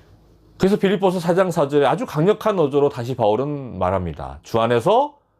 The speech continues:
항상 기뻐하라. 내가 말하노니 기뻐하라."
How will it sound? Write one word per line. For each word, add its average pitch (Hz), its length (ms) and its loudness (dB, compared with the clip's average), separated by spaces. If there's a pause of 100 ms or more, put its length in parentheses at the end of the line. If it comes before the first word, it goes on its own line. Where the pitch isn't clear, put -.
(200)
항상 95 600 -6
기뻐하라. - 580 -8 (520)
내가 110 340 2
말하노니 131 800 0 (380)
기뻐하라." - 560 -10